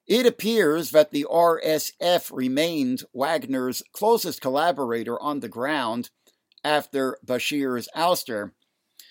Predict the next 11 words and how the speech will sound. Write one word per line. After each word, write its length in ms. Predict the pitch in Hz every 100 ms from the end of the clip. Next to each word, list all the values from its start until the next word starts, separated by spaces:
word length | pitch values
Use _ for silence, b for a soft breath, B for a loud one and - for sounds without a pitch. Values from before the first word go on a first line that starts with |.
| b -
Yet 260 | 147 180 165
the 80 |
mercenary 680 | 175 233 226 247 233 226 226
outfit's 600 | - 165 151 208 214 - -
Sudan 640 | - 160 135 151 196 208 202 147
operations, 1000 | 120 123 110 101 101 120 139 190 - - _ -
unlike 400 | 151 147 139 135
those 420 | 151 143 143 135 - -
elsewhere 600 | 220 220 196 190 190 -
in 160 | 170 143
Africa, 580 | 123 - 127 143 170